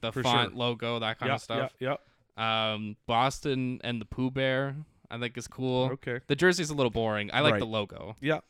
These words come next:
Speaker 1: Uh, the Rangers, Lady Liberty, but, like, with the regular
Speaker 2: Yeah,
Speaker 1: light
Speaker 2: yeah,
Speaker 1: blue.
Speaker 2: yeah.
Speaker 1: Uh, Anaheim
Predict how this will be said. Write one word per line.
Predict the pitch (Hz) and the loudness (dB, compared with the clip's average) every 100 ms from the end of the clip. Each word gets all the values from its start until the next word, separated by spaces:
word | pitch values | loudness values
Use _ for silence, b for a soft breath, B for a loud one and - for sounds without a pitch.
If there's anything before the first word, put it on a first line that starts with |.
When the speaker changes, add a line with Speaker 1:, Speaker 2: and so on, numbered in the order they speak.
| b b b - | b b b -8
Speaker 1:
Uh, | 113 110 113 110 | -2 0 2 -2
the | 107 | -4
Rangers, | 117 139 151 151 147 143 131 | 0 2 2 2 2 0 0
Lady | 131 135 127 | 0 0 0
Liberty, | 123 135 151 139 135 | 0 -2 -2 0 -2
but, | 131 117 | -2 -2
like, | 120 123 | -4 -4
with | 131 | -4
the | 123 | -2
regular | 113 113 127 123 120 117 113 | -2 -2 -2 -2 -2 -2 0
Speaker 2:
Yeah, | 156 | 2
Speaker 1:
light | - 147 | 2 2
Speaker 2:
yeah, | 151 | 0
Speaker 1:
blue. | 120 127 135 156 | 0 -2 -4 0
Speaker 2:
yeah. | 156 - - b b b b - | 2 0 -6 b b b b -8
Speaker 1:
Uh, | 110 110 110 107 101 - | -2 0 0 -2 -4 -2
Anaheim | 156 165 151 143 139 131 120 | 0 2 0 0 2 2 -2